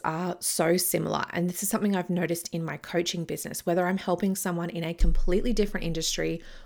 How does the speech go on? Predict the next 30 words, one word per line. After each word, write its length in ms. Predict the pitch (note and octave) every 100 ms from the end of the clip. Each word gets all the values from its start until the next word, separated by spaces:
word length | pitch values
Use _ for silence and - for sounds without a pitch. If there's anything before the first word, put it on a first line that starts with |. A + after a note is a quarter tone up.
| -
or 120 | F3 E3+
the 80 |
same 300 | E3+ E3+ F3
industry 380 | G3+ F#3 F3+ F3
as 160 | E3 - _ -
mine, 500 | E3 E3+ E3 - F#3 - - - _ -
the 80 |
principles 560 | F#3 G3 G3 G3+ G#3 G3
are 160 | F3 E3+
still 320 | - E3+ D#3+
the 80 | E3
same. 400 | - - - F3+
You 100 | E3
need 180 | E3 F3
to 60 |
have 360 | F3+ F3 E3 -
a 160 | D#3+ D#3+
great 420 | - E3+ F#3+ -
product 440 | - F3 E3+ -
or 140 | - -
a 40 |
great 320 | - E3 E3+
service. 520 | - F3 E3 F3 E3+ - - - -
You 140 | F3
have 260 | E3+ D#3 -
to 280 | - E3 E3+
give 280 | - F3 F3
your 120 | F#3+
customers 580 | F#3 E3+ - E3+ D#3+ -
great 460 | - D#3+ D#3 F3